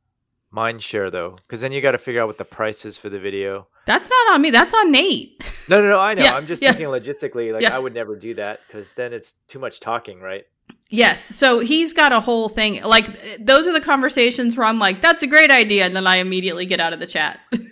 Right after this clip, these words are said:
Speaker 1: Yeah.
Speaker 2: It's like, I don't wanna have any part of this.
Speaker 1: It's funny. I didn't know that about him 'cause if you ever hang out with him, he's
Speaker 2: Yeah.
Speaker 1: pretty laid back.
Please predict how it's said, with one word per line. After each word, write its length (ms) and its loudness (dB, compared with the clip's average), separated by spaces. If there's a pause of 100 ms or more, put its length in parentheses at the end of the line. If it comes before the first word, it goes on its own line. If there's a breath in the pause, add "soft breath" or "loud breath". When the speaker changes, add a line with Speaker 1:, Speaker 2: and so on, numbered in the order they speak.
(320)
Speaker 1:
Yeah. 260 2
Speaker 2:
It's 120 -10
like, 240 0
I 160 6
don't 220 4
wanna 240 2
have 160 0
any 180 -6
part 260 -6
of 120 -12
this. 260 -12
Speaker 1:
It's 140 -20
funny. 180 -8
I 80 -2
didn't 220 -6
know 100 -2
that 180 0
about 240 -2
him 160 -18
'cause 240 -12
if 120 -20
you 60 -6
ever 120 -10
hang 240 -12
out 160 -8
with 100 -10
him, 200 -16
he's 160 -8
Speaker 2:
Yeah. 140 -6
Speaker 1:
pretty 200 -6
laid 260 -6
back. 520 -10